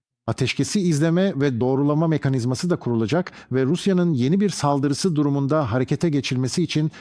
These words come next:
yasal yükümlülükler oluşturulacak. Aynı şekilde bu askeri, ekonomik ve diplomatik yardımı da kapsayabilir. Ayrıca Ukrayna'nın yeniden inşasına yapılacak yatırımlar, ticaret anlaşmaları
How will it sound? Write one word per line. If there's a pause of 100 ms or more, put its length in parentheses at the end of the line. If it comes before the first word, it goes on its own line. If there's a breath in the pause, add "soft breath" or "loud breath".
(140 loud breath)
yasal
yükümlülükler
oluşturulacak. (300 loud breath)
Aynı
şekilde (500)
bu
askeri, (220 loud breath)
ekonomik
ve
diplomatik
yardımı
da
kapsayabilir. (220)
Ayrıca
Ukrayna'nın
yeniden
inşasına
yapılacak
yatırımlar, (120)
ticaret
anlaşmaları